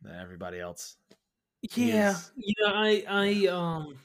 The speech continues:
Speaker 2: for the sake of, of our other award, I'm just gonna, I'm gonna just give us something else to say. I, I'm gonna go Jason Ritter. I, I, he was the
Speaker 1: Okay.
Speaker 2: first person in the movie that, like, like I said,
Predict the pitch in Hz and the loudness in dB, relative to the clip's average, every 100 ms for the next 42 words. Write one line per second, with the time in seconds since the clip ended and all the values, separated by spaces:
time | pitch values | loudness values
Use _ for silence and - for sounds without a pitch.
0 | _ _ _ - 214 208 - 262 262 208 | _ _ _ -2 4 4 8 8 8 2
1 | - - 180 160 135 - 156 143 143 143 | -14 -4 0 0 -2 -4 -2 0 2 4
2 | 147 139 135 131 123 120 117 110 - - | 4 4 2 0 -2 -2 -4 -6 -12 -16
3 | - _ _ _ _ _ _ _ 160 165 | -18 _ _ _ _ _ _ _ -2 0
4 | 185 180 170 - 160 143 131 147 165 160 | 4 2 2 -2 -2 0 -2 0 2 2
5 | 143 135 131 - - 131 127 135 123 123 | 2 0 -2 -2 -2 -2 -2 -4 -6 -6
6 | 120 - 117 120 120 139 - 202 262 339 | -8 -8 -8 -4 -4 -4 0 4 6 8
7 | 240 165 156 143 139 127 127 113 160 185 | 8 8 6 4 2 4 4 6 6 8
8 | 196 208 208 202 - - - - - 233 | 8 10 8 4 -12 -16 -18 -10 6 10
9 | 285 214 208 - 196 185 196 180 185 185 | 10 8 6 10 8 8 6 6 6 2
10 | 175 160 160 156 151 143 135 135 131 - | 2 2 2 2 2 0 0 0 0 -2
11 | 139 143 151 147 - 156 135 | -4 -4 -2 -2 2 2 2